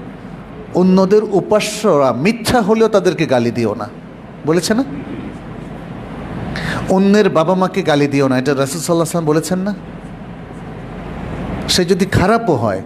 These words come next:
তবুও গালি দেওয়া যাবে না, কারণ এটা as if নিজের বাবা মাকে গালি দেওয়া, অন্যদের উপাস্যকে গালি দেওয়া, as if আমাদের আল্লাহকে গালি দেওয়ার ব্যবস্থা করা।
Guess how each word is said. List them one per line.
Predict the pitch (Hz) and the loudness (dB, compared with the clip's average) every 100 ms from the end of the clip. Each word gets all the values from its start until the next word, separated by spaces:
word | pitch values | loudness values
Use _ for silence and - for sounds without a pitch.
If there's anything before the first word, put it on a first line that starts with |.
| - | -2
তবুও | 170 185 254 | 2 4 4
গালি | 180 156 | 4 4
দেওয়া | 151 180 262 - - 127 | 4 4 2 -2 -10 -10
যাবে | 117 113 123 | -2 0 2
না, | 113 101 80 - - - | 0 -2 -6 -14 -16 -4
কারণ | 147 143 143 135 - - | 0 2 2 0 -4 -4
এটা | 156 160 - | 0 0 2
as | 156 147 175 | 2 4 4
if | 247 - - - - - - - - | 4 2 -6 -8 -10 -14 -14 -16 -4
নিজের | 156 151 139 | 0 2 4
বাবা | 127 135 | 4 2
মাকে | 131 139 | 2 0
গালি | 127 117 | 2 2
দেওয়া, | 104 113 - - - - - | 2 0 -6 -12 -16 -16 -4
অন্যদের | 160 175 175 170 190 | 0 2 4 4 2
উপাস্যকে | 190 185 - 196 190 | 2 0 2 0 0
গালি | 165 160 143 | 2 2 4
দেওয়া, | 139 151 151 | 4 2 2
as | 170 165 | 0 2
if | 220 - - - - - | 0 -2 -12 -16 -18 -6
আমাদের | 143 156 151 | 0 2 4
আল্লাহকে | 139 139 143 208 - | 4 4 2 2 2
গালি | 143 139 | 2 2
দেওয়ার | 131 123 | 4 2
ব্যবস্থা | 120 117 123 - 123 | 2 0 0 -2 -4
করা। | - - - | -4 -6 -8